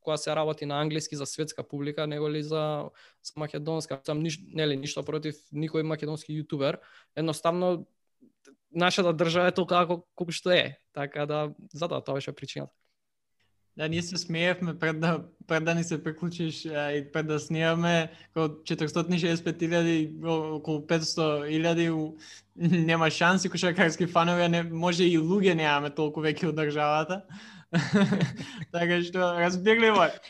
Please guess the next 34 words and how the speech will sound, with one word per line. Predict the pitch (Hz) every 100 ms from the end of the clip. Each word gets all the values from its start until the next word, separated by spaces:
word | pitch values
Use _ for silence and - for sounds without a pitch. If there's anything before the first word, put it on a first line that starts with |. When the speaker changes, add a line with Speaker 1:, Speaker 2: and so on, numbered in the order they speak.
| -
Speaker 2:
Е, | 214
сега, | 262 214 - -
ај, | 185 233 226 _ _ _ _ 196
онака | 202 214 220 220 170
кратко, | 196 196 196 - 190 175
у | 175
неколку | 180 175 175 180
реченици, | 175 170 190 180 170 175 156 - _ _
каква, | - 214 220 254 254 226 185 - _ _ _ _
као, | 214 214 208 185 165 - _ _ _
ни | 185 180
кажа | 208 214 214
како | 202 202 196 202
почна, | 202 202 - 202 196
зошто | 175 190 185 196
на | 185
англиски, | 196 196 208 -
ама | 233 220 220
какви | 214 208 214
видеа | 190 208 196 185 170 156
вадиш? | 160 139 123 - - _ _ _ _
Која | 196 208 202
е | 202
концепцијата | 202 185 180 170 - 196 175 175
кога | 175 165
вадиш | 170 160 156
едно | 160 156 151
видео? | 156 143 135
Зошто, | 143 151 - 143 147
зошто | 165 147 151
токму, | 165 - 165 156 147 -
еве, | 151 131 -
тоа | - 156
видео? | 143 135 123